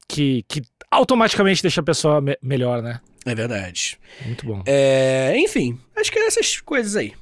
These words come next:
Speaker 2: Esses são os meus, meus gostinhos. Bem, Alexandre, Nick, agora que a gente já falou dos nossos prazeres não
Speaker 1: Hum.
Speaker 2: sexuais pelo bem <laughs> do ouvinte, da saúde mental do ouvinte,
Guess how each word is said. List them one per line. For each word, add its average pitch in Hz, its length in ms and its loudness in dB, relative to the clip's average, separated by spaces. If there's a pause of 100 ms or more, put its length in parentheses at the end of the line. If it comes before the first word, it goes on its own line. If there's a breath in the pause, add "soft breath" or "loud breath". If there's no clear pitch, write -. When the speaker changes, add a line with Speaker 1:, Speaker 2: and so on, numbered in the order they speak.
(140)
Speaker 2:
Esses 165 200 -4
são 175 120 -4
os 156 100 -4
meus, 160 380 -2
meus 151 260 -4
gostinhos. 120 880 -4 (580 loud breath)
Bem, 440 240 4
Alexandre, 135 600 0
Nick, 104 240 -2
agora 220 240 2
que 196 100 0
a - 20 4
gente 170 220 0
já 123 380 0
falou 123 360 -2
dos 120 140 -12
nossos 113 540 -8 (160 soft breath)
prazeres 214 1000 4 (300)
não 135 220 2
Speaker 1:
Hum. - 40 -2
Speaker 2:
sexuais 127 760 0
pelo 156 240 2
bem 175 460 6 (140)
<laughs> - 200 -6
do 214 80 2
ouvinte, 170 640 0
da 147 80 2
saúde 147 380 -2
mental 131 380 -4
do 156 80 -8
ouvinte, 147 360 -10